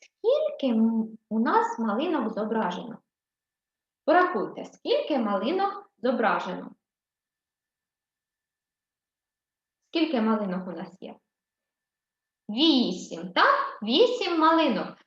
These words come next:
А с-, на, на скількох малинках складу немає, не написано?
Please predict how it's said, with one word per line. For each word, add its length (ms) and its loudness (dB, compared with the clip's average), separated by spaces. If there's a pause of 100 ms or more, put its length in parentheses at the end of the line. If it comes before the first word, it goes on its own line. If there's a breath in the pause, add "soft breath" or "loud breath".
(140)
А 80 -4
с-, 180 -6 (200)
на, 500 2
на 300 2
скількох 640 4
малинках 800 4
складу 640 2 (160)
немає, 840 6
не 220 2
написано? 880 2